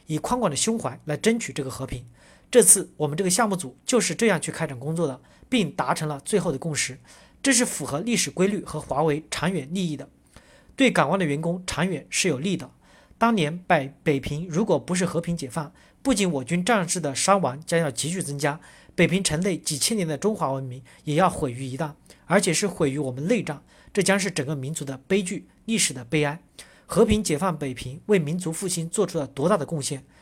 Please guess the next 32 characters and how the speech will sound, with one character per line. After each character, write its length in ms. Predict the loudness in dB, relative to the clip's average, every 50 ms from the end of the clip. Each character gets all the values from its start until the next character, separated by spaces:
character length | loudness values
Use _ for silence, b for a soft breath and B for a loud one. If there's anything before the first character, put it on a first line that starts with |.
| b b b
上 220 | 2 4 4 4
海 200 | 4 0 -6 -10 -10 _
也 100 | -6 -4
是 120 | -2 -2 -2
和 140 | -2 -4 -4
平 160 | -6 -6 -6
解 160 | -6 -6 -4
放 160 | -2 -2 -2
的， 160 | -2 -6 -12 b b b b b b b b
解 100 | 0 2
放 160 | 2 2 2
军 180 | 2 0 0 2
在 200 | 4 4 4 4
攻 180 | 2 0 0
击 140 | 0 0 0
上 140 | 2 2 2
海 200 | 2 0 -2 0
外 180 | 2 2 2 2
围 200 | 2 0 -4 -4
伤 200 | 0 2 2 2
亡 120 | 2 0
了 80 | -2 -2
多 180 | 0 0 0
少 100 | 0 0
将 220 | 0 0 0 0 0
士？ 240 | -2 -4 -6 -8 B B B B B B B
在 200 | 2 4 6 6
进 240 | 6 4 2 0 0
攻 180 | 0 -2 -2 -2
城 140 | -2 -4
市 160 | -4 -2 -2 -2
时， 200 | -2 -4 -6